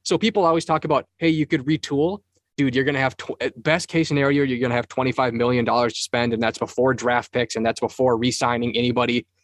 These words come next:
that you want. That's before re-signing Patrick Peterson. So it's like we're al-, it's kind of to the point where we're already so fucked and so invested, and the, and the, the end is so close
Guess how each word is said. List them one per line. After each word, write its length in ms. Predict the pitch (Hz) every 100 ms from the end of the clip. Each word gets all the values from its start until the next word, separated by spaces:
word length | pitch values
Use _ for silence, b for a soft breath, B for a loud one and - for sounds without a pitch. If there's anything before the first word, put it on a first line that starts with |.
| -
that 100 | 131
you 100 | 127
want. 180 | 123 123 -
That's 140 | 170
before 320 | 190 175 170
re-signing 420 | 156 165 147 147
Patrick 400 | 127 139 - -
Peterson. 560 | - 139 147 156 156 165 _ _ -
So 120 | 175
it's 140 | 147 151
like 240 | 143 - _ _ -
we're 180 | 202 185
al-, 140 | 170
it's 200 | 170 170
kind 220 | - 220 285
of 80 | 208
to 100 | 202
the 100 | 156
point 280 | 160 165
where 140 | 151 143
we're 180 | 131 135
already 200 | 165 160
so 240 | - 143
fucked 380 | - 123 131 131
and 120 | 117
so 180 | 135 135
invested, 440 | 117 120 - 139
and 160 | 127 123
the, 120 | 98
and 140 | 135
the, 140 | 123 - _
the 160 | 135 -
end 220 | 147 175
is 160 | 147 -
so 240 | - 147
close 560 | 143 - 123 147 -